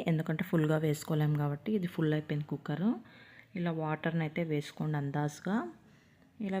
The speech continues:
వేసుకున్న తర్వాత ఇట్లా ప్రెషర్ కుక్కర్కి అయితే మూత పెట్టేసుకొని ఒక రెండు విజిల్లు అయితే పెట్టేసుకుందాము. విజిల్ వచ్చి చల్లారిన తర్వాత అయితే ఓపెన్ చేసేద్దాము. అనపకాయలు బాగా ఉడికిపోయాయండి. ఒకసారి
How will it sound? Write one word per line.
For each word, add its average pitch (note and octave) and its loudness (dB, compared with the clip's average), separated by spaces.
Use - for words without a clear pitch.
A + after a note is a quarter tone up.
వేసుకున్న E3+ 2
తర్వాత D#3 0
ఇట్లా G3 2
ప్రెషర్ F#3 10
కుక్కర్కి F3+ 10
అయితే F#3+ 8
మూత F3 10
పెట్టేసుకొని E3 6
ఒక A3+ 6
రెండు E3 8
విజిల్లు E3+ 4
అయితే F3 2
పెట్టేసుకుందాము. D#3 2
విజిల్ F#3 6
వచ్చి F3+ 0
చల్లారిన E3 6
తర్వాత D3+ 2
అయితే D3+ -2
ఓపెన్ D#3 0
చేసేద్దాము. D#3 0
అనపకాయలు E3 2
బాగా D3 4
ఉడికిపోయాయండి. D3+ 0
ఒకసారి F3+ 2